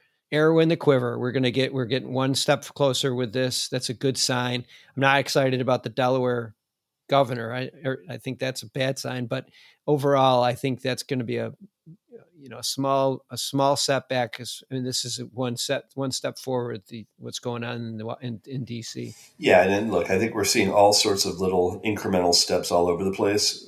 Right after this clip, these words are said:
Speaker 2: So it's, um, you know, if Delaware is the one outlier right now of kind of a step backwards,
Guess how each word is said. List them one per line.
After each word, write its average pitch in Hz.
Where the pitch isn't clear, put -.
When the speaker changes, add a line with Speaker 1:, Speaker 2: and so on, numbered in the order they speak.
Speaker 2:
So 87
it's, -
um, 82
you 95
know, 90
if -
Delaware 98
is 95
the 87
one 87
outlier 92
right 95
now 98
of 82
kind 92
of 82
a 85
step -
backwards, 107